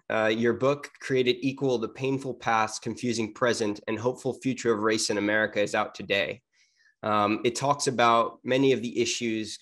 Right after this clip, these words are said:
gripping us today around race, privilege, and creating a system that works optimally for all Americans. Um, in the book, you talk about some of the challenges you faced growing up,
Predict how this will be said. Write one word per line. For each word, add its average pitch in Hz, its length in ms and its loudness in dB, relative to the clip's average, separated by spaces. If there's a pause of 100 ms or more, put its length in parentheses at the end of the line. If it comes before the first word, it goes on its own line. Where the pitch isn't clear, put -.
(120)
gripping 135 380 4
us 107 200 -2
today 110 360 2
around 104 340 0
race, 120 560 4
privilege, 110 800 -2
and 113 180 -2
creating 120 380 2
a - 20 -2
system 107 720 -2 (500)
that 107 140 2
works 127 380 6
optimally 117 600 4
for - 220 -6
all 104 200 2
Americans. - 920 -4
Um, 107 320 4
in 120 80 6
the 120 80 8
book, 143 240 4
you 123 60 6
talk 120 260 2
about 110 460 2
some 117 160 2
of 110 60 0
the 107 60 2
challenges 107 800 -2
you 107 80 -2
faced 104 540 -2
growing 104 320 2
up, 104 260 -2